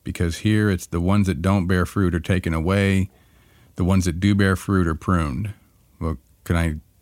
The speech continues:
which, is there a third option? And what Jesus is saying is there's not a third option, that God is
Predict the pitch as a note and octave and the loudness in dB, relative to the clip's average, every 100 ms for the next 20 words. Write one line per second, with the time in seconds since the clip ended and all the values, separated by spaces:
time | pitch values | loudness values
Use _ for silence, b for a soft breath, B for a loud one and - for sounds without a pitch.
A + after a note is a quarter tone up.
0 | _ - F2 - - G#2+ E2+ D2+ - G2 | _ -8 -8 -8 -10 -6 -2 -2 0 0
1 | G#2+ A#2 - C#3+ C#3 b b b b b | 2 0 0 -4 -4 b b b b b
2 | b b b - G2 G#2 C#3 C3+ A2 G2+ | b b b 0 0 2 2 2 2 0
3 | A#2+ B2+ A2+ G2+ F#2+ F#2 G2 F#2+ G2 F#2+ | 0 2 2 2 0 0 0 2 2 2
4 | F2+ G2+ F#2 F#2 F#2 F#2 D#2 D#2+ F#2 E2+ | 0 0 2 0 -2 -6 -6 -6 -4 -4
5 | - - F#2 G#2 A2+ G2 F#2+ F#2 F2+ G2+ | -6 -6 -4 0 0 0 0 0 -2 -6